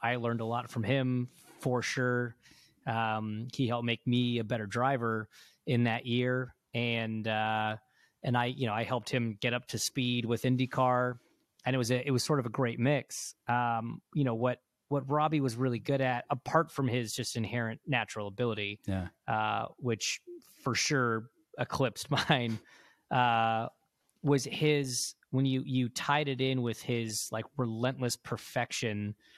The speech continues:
Speaker 1: not just with himself, but what he demanded of the people around him. And that was the big thing that I think separated us, and something that I really learned from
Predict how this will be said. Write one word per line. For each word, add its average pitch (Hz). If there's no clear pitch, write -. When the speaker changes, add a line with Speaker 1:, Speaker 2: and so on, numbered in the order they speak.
Speaker 1:
not 143
just -
with 131
himself, 127
but 127
what 127
he 135
demanded 117
of 107
the 110
people 113
around 101
him. 156
And 131
that 147
was 151
the 131
big 113
thing 120
that 113
I 113
think 110
separated 113
us, 110
and 107
something 113
that 110
I 110
really 110
learned 107
from 107